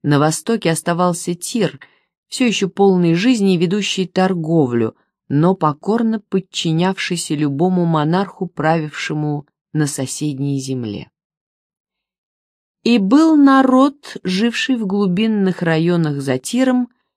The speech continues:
который казался еще более ничтожным.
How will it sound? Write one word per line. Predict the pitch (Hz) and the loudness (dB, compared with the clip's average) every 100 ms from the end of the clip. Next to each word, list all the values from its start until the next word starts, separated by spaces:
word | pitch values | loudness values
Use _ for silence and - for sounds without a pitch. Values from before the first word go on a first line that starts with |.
| _ _ _ _ | _ _ _ _
который | - 247 320 | -2 0 2
казался | 302 285 269 269 262 269 | 2 2 4 2 2 0
еще | 240 240 226 - 269 | 2 0 0 0 0
более | 220 220 240 226 226 | 2 2 4 4 2
ничтожным. | 214 214 208 - - 190 139 107 147 170 - | 0 0 -2 -6 -4 0 0 -2 -6 -10 -10